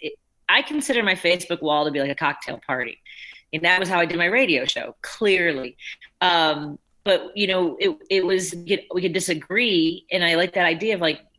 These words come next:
I, be, we can disagree, but we don't need to be disagreeable. I would not let you come into my house and take a crap on my s-, on my couch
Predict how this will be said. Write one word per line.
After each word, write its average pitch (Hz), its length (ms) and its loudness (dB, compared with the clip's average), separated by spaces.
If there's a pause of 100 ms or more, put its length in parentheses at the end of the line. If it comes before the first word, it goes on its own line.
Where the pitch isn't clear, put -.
(120)
I, 156 260 -2
be, 240 260 -2
we 226 120 -6
can 226 100 -2
disagree, 233 380 -2
but 202 100 -2
we 190 220 -6
don't 208 240 -4
need 208 140 -4
to 196 60 0
be 185 140 -2
disagreeable. 160 800 -2
I 160 80 4
would 170 180 0
not 180 260 0
let 175 120 -2
you 185 80 -2
come 175 180 -4
into 165 140 -2
my 147 120 -4
house 156 360 -2
and 143 100 -14
take 135 140 -8
a - 20 -14
crap 151 320 -4
on 143 80 -6
my 131 120 -4
s-, - 160 -12 (100)
on 131 80 -10
my 131 120 -2 (280)
couch 147 480 0